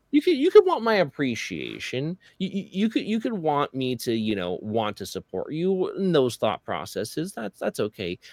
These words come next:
But your dreams, you should know what those are. And then if you can't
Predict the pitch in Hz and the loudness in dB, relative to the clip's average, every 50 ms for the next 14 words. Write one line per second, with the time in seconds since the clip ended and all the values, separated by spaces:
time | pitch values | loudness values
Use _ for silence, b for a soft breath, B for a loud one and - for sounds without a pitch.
0 | B B _ 131 - 135 131 147 175 208 262 277 196 123 127 131 143 170 185 151 | B B _ -4 -2 0 4 4 4 4 4 0 0 -2 -2 -2 -2 -2 -2 -2
1 | 135 165 196 185 - 196 180 160 147 143 135 143 160 170 165 160 160 - - 147 | -2 -2 -2 -2 -2 -2 -2 0 0 2 2 2 2 2 2 0 0 0 2 2
2 | 135 123 123 110 101 87 95 131 139 104 - - _ _ _ _ _ _ _ _ | 2 4 2 0 -2 -4 -2 0 0 0 -2 -6 _ _ _ _ _ _ _ _
3 | _ _ _ _ _ _ _ _ _ _ _ _ _ - 147 147 139 - - 202 | _ _ _ _ _ _ _ _ _ _ _ _ _ 4 4 4 4 4 0 -2
4 | 202 - - - 220 226 262 240 - | -2 -2 -2 0 0 0 0 -2 -4